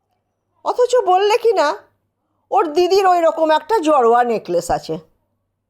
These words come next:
ব্যাস, এইটুকুই। কিন্তু ওই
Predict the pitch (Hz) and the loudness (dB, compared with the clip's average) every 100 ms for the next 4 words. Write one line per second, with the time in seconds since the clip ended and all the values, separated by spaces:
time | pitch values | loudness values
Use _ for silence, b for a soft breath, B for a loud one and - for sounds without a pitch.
0 | _ _ _ _ _ _ 196 254 220 - | _ _ _ _ _ _ -4 -2 -2 -4
1 | - _ _ _ - 254 262 294 269 180 | -14 _ _ _ -4 -2 -2 -4 -6 -8
2 | 147 - _ _ _ _ _ _ _ _ | -8 -14 _ _ _ _ _ _ _ _
3 | _ _ _ _ _ _ _ _ _ _ | _ _ _ _ _ _ _ _ _ _
4 | 370 415 453 | -8 -2 0